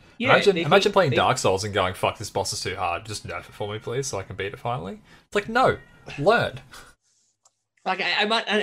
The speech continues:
Speaker 1: I understand, I understand people's other frustrations, but then you, you see, like, Behemoth now. Behemoth is now lo-, no longer, excuse me, Behemoth is no longer no, uh, unusable.
Speaker 2: Hmm.
Speaker 1: Uh, until they,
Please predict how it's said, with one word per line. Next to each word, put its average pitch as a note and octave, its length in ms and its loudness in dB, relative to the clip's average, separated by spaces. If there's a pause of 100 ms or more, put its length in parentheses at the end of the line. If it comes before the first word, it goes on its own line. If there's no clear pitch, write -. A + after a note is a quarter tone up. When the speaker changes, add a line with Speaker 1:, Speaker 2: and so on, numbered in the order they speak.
(140)
Speaker 1:
I - 20 4
understand, G#3+ 680 0
I D#3 100 2
understand D#3 480 -2
people's C#3+ 300 -4
other C3+ 180 0
frustrations, D3+ 680 -4
but G3 140 -4
then F#3 220 -4
you, G#3 160 -4
you G#3 240 -6
see, A3+ 420 -6 (320)
like, E3+ 200 -2
Behemoth E3 460 0
now. G2+ 200 -2
Behemoth C3+ 480 -2
is - 180 -8 (580)
now D3+ 260 0
lo-, C3 360 4
no B2 160 -4
longer, A#2 340 0 (560)
excuse - 240 -12
me, A2 220 -10 (140)
Behemoth B2 340 -2
is G2 100 -6
no G#2+ 140 -2
longer F#2+ 320 -4
no, E2+ 300 -12
uh, F#2+ 180 -6 (140)
unusable. G2 580 -8 (240)
Speaker 2:
Hmm. F#2+ 220 -4 (1120)
Speaker 1:
Uh, E2+ 460 -16 (680)
until F3 320 2
they, E3 180 4